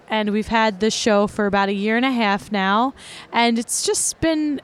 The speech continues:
exciting. And, uh, I feel like it goes along with the theme this year of asha, asha Imaginologists, Imagine, right? I never imagined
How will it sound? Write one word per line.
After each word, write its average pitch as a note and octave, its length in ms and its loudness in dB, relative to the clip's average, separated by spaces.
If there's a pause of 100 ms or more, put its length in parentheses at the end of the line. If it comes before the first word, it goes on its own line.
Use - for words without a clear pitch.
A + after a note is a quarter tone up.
(120)
exciting. A#3+ 800 -2
And, G3+ 420 -2
uh, G3 280 2
I G3 60 -4
feel E4+ 180 0
like G4 140 0
it D4 80 -4
goes D#4 240 0
along C#4 300 2
with C#4 100 -2
the B3 80 -4
theme C#4+ 400 -2
this G3+ 300 -2
year F#3+ 180 0
of E3+ 80 -4
asha, A#3+ 680 2 (420)
asha A3 680 2
Imaginologists, G3+ 1400 -2 (300)
Imagine, A3 920 0 (320)
right? C4 180 2
I D4+ 220 4
never D4 560 0
imagined A#3 880 0